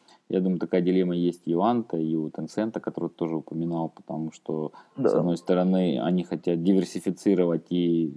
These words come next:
Speaker 1: не держать все яйца в Китае в одной корзинке. Да, но, э, вот придется им делать в какой-то момент, наверное, такой вот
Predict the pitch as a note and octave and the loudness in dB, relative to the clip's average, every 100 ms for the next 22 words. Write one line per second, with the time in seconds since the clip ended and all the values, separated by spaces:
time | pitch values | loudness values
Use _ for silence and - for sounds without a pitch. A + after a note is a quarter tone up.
0 | - - F#2+ F#2 F#2+ F#2+ - - F2+ F2+ | -10 -2 0 2 2 2 0 -4 0 0
1 | F2 - E2 _ _ _ _ _ - - | -2 -6 -8 _ _ _ _ _ -14 -4
2 | A#2+ A#2 F2 D#2 _ _ D#2+ D#2+ D#2 D#2+ | 0 2 0 -4 _ _ -6 -4 -2 -2
3 | D#2+ D#2+ E2 D#2+ - D2+ - - - - | -2 0 0 -2 -4 -6 -8 -14 -18 -18
4 | - - _ _ _ - E2 F2 D#2 D#2+ | -20 -20 _ _ _ -10 -2 0 0 0
5 | F2+ F#2+ F2+ C2+ A#1+ - A1+ A#1+ - D#2 | 0 0 0 -2 -6 -10 -12 -12 -6 -6
6 | E2 - E2+ - E2+ F#2+ G2 - D2 G2 | -6 -6 -8 -4 0 0 0 -2 2 4
7 | G2 F2+ E2+ G2 F#2 - - - - - | 4 2 2 2 2 0 -12 -14 -4 -2
8 | F2 E2 F2 F2 E2 E2+ E2 E2+ D#2 _ | 0 0 -2 -4 0 0 0 -2 -6 _
9 | _ _ _ - - E2+ E2 | _ _ _ -10 0 2 2